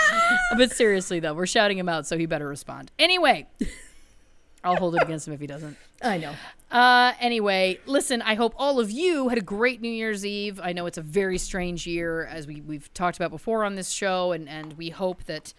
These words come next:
Speaker 1: if you're bored, if you're lonely, if you don't have anything to do, that you're taking us and, and, and having a little bit of a break from, from whatever it is that you're doing or not doing, and having a laugh with us, having a drink with us, because it makes us feel like, you know,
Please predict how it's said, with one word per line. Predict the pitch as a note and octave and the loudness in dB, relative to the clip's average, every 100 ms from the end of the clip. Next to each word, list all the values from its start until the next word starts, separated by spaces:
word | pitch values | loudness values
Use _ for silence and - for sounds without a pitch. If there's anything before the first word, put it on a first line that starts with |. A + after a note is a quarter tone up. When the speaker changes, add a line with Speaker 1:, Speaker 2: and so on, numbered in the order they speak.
| _ - _ - | _ -20 _ -20
Speaker 1:
if | - | -14
you're | D#3 | -14
bored, | C3 A3+ A#3+ A3+ G3 | -2 2 2 2 0
if | - | -6
you're | E3 | -8
lonely, | D#3+ G#3 G3+ F3 | -2 -2 -2 -8
if | |
you | D3+ | -8
don't | E3+ F3 | -6 -6
have | |
anything | F3 F3 E3+ | -4 -6 -6
to | D#3+ | -6
do, | F3 | -4
that | E3 D3 | -6 -8
you're | D#3 | -8
taking | G#3+ G3 G3+ | -4 -4 -4
us | F#3+ F3+ - | -4 -4 -6
and, | - D3+ | -8 -10
and, | D3 D3+ D3+ | -10 -12 -12
and | D3+ D3+ | -12 -6
having | F#3 F#3 F3 | -2 -2 -4
a | |
little | F3+ F3 | -4 -4
bit | F3 | -4
of | D#3+ | -6
a | |
break | D3+ F3 F#3+ F#3+ F#3+ | -8 -4 -2 -2 -6
from, | - D#3 D3+ - | -10 -8 -10 -16
from | - D#3+ | -14 -8
whatever | E3 A#3 B3 A#3 | 0 2 4 4
it | |
is | A3 A3 | 2 -2
that | F#3+ | -6
you're | E3 G3+ G3 | -4 -2 0
doing | F#3 G3+ A3+ G#3 | -2 -2 -2 -4
or | E3 | -2
not | F#3+ F#3+ | -2 -2
doing, | F3+ F#3 F3+ F3+ - - - - - | -4 -2 -4 -6 -16 -20 -20 -20 -14
and | E3 | -8
having | F3+ F3 | -6 -4
a | |
laugh | E3+ E3+ E3+ | -2 -2 -2
with | F3+ | -4
us, | D#3+ D#3 - | -4 -6 -6
having | E3+ E3 | -4 -4
a | |
drink | D#3 E3 D#3 | -6 -8 -6
with | D#3+ | -6
us, | D3 - | -6 -10
because | D3 D3+ C#3+ | -10 -8 -8
it | |
makes | D3+ C#3+ | -12 -12
us | D#3 C#3 | -12 -12
feel | E3+ D#3 | -8 -6
like, | D#3 D3 C#3+ - | -6 -8 -10 -14
you | G#3 | -8
know, | F3 | -8